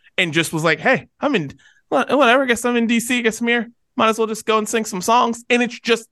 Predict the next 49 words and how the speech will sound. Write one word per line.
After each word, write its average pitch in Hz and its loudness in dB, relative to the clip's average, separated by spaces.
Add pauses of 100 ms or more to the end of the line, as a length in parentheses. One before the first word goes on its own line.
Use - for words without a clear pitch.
effortless. 196 0
There's 208 2
no, 233 0 (260)
like, 269 -6
I 247 2
don't 269 2
know 254 4
how 202 2 (180)
anybody 185 2
can 156 -8
sing 139 -4
that 120 -2
well, 113 -6 (120)
and 165 0
he 165 -6
just 156 -6
does 123 0
it - -8
for 135 -2
twenty-five 127 -2
minutes, 110 -6
and 117 -6
it's - -10 (320)
awesome. - -8 (260)
And 123 -2
just 113 -6 (400)
Usher, 156 0
but 160 0
yeah, 147 2
but 175 -4 (140)
also 214 4 (200)
his 196 -2
freaking 202 -2
Vegas 196 0
residency 180 -2
is, 160 -4
looks 175 -4
incredible. 165 -2
I 156 0
watch 165 0
all 165 2
the 160 -4
clips - -4
from 151 -6
that. 143 0
I 151 0
need 160 -8
to - -14
go. 139 2